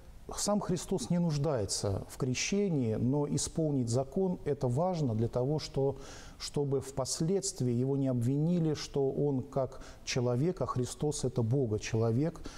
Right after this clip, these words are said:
это воплотившийся Бог в человеке, э, новый Адам, э, чтобы его не упрекнули, что он нарушил законодательство.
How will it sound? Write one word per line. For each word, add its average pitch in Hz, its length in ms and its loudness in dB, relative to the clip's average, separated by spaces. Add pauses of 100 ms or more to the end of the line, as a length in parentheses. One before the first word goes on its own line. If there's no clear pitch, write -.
(180)
это 123 180 0
воплотившийся 127 840 0
Бог 131 420 0
в - 60 -14
человеке, 123 720 2 (800)
э, 110 300 2
новый 117 560 2 (100)
Адам, 131 560 0 (640)
э, 107 280 -2 (120)
чтобы 151 300 0
его 175 180 0
не 160 80 0
упрекнули, 165 560 0
что - 200 -4
он 160 140 0
нарушил 165 480 0
законодательство. 139 1120 0